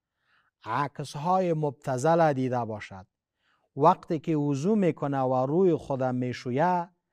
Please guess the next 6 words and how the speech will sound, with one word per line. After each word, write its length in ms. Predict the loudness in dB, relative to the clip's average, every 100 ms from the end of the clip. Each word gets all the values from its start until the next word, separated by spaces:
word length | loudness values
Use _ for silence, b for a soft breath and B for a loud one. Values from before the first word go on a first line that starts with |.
| _ _
طبعاً 460 | -10 -6 -4 -4 -6
که 140 | -10
چشم 520 | -14 -10 -10 -10 -12
هم 260 | -10 -8 -10
شستشو 680 | -10 -14 -16 -16 -16 -6 -4
می‌شود. 580 | -4 -6 -12 -16 -18